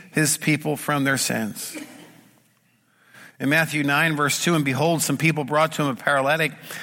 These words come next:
lying on a bed. And when Jesus saw their faith, he said to the paralytic, 'Take heart, my son, your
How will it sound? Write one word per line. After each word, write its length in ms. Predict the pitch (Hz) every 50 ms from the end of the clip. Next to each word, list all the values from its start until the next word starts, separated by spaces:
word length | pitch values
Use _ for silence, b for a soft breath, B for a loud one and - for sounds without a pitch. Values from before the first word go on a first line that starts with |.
| B B B B
lying 340 | 135 139 151 156 160 156 151
on 120 | 143 139
a 60 | 135
bed. 300 | 127 120 156 160 170 160
And 80 | 151 139
when 100 | 131 123
Jesus 320 | 110 147 156 139 139 120
saw 260 | - - 156 151 147
their 160 | 147 147 135 123
faith, 380 | - - 160 165 160 151 151
he 100 | - 143
said 240 | 123 - - 143 135
to 60 | 127
the 60 | 131
paralytic, 580 | - - 143 135 135 131 131 131 139 139 127 - B B B B B B
'Take 240 | B - 151 151 - -
heart, 300 | - 170 185 170 - -
my 160 | 123 131 127
son, 320 | 120 - - 143 135 127 120
your 240 | 120 123 117 101